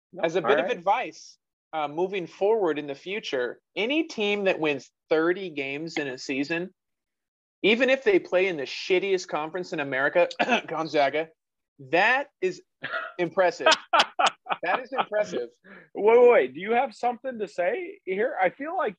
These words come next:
Speaker 1: did you cough there? What was that? I heard
Speaker 2: Uh, I had to
Speaker 1: I
Speaker 2: clear my, there, there was some scratchiness on the mic, so I
Speaker 1: Is
Speaker 2: just had
Speaker 1: that
Speaker 2: to
Speaker 1: what it was? Yeah,
Speaker 2: You know
Speaker 1: that's
Speaker 2: when
Speaker 1: what
Speaker 2: you
Speaker 1: I
Speaker 2: used
Speaker 1: thought.
Speaker 2: to make a phone call on, like, a landline? See, I have a landline running off my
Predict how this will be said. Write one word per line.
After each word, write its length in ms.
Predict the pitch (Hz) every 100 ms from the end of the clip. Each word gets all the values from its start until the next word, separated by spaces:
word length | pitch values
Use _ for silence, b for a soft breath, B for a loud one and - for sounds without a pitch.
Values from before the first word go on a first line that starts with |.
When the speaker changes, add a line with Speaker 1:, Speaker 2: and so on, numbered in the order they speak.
| _ _
Speaker 1:
did 140 | 170 151
you 100 | 233 -
cough 260 | 185 233 330
there? 220 | 349 359 349
What 240 | 208 220
was 200 | 226 196 127
that? 160 | 92 - 127
I 60 | 135
heard 300 | 156 170 160
Speaker 2:
Uh, 40 | 165
I 180 | 175 156
had 100 | 185
to 80 | 170 160
Speaker 1:
I 40 | 151
Speaker 2:
clear 140 | 208
my, 180 | 185 147 -
there, 160 | 175
there 160 | 170 175
was 140 | 160
some 120 | 131
scratchiness 960 | 117 - - 160 190 190 208 190 196 170
on 120 | 160
the 80 | 139
mic, 400 | 127 135 180 196
so 200 | - -
I 100 | 147
Speaker 1:
Is 160 | 143 147
Speaker 2:
just 60 | 147
had 80 |
Speaker 1:
that 100 | 139
Speaker 2:
to 60 | 151
Speaker 1:
what 140 | 156
it 80 | 156
was? 320 | 156 160 170 - _ 127
Yeah, 440 | 95 92 82 82 78
Speaker 2:
You 60 | 156
know 80 |
Speaker 1:
that's 80 | 190
Speaker 2:
when 100 | 202
Speaker 1:
what 60 | 170
Speaker 2:
you 60 | 147
Speaker 1:
I 20 |
Speaker 2:
used 260 | 147 165 175
Speaker 1:
thought. 40 |
Speaker 2:
to 60 | 165
make 220 | 160 170
a 80 | 143 -
phone 220 | 143 151 156
call 320 | 170 160 160
on, 140 | 147
like, 160 | 139 139
a 80 | 123
landline? 720 | 123 131 135 139 139 143 147
See, 220 | - 151
I 120 | 139 165
have 180 | 175
a 80 | 147
landline 680 | 123 139 165 160 143 127 123
running 280 | 127 135 135
off 200 | 131 135
my 140 | 127